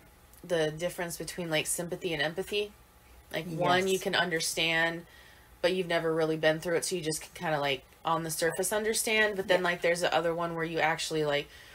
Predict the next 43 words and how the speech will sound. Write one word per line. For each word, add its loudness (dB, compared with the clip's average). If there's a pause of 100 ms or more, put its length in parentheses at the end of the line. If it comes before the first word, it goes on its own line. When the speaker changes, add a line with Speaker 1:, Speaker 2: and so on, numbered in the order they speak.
(180)
Speaker 1:
really 2
physically -4
understand -2
it. -10 (360)
Speaker 2:
Yes. -14
Speaker 1:
Um, -2 (200)
but 0
yeah, 8
so, -2
like, 4 (180)
you -6
know, -2
definitely, 0
like, -2
it's -4
weird 2
'cause -4
I 2
can't 0 (680)
pick -2
up 4
the -2
phone -2
and -4
call 2
my 0
dad 4 (260)
and -4
be 4
like, 2
"Hey, 2
how 2
do 6
I 8
do 4
this 4
again?" 2 (600)
Speaker 2:
Right. -20 (100)
Speaker 1:
But 6
on 8
the 2
other 4
hand, -2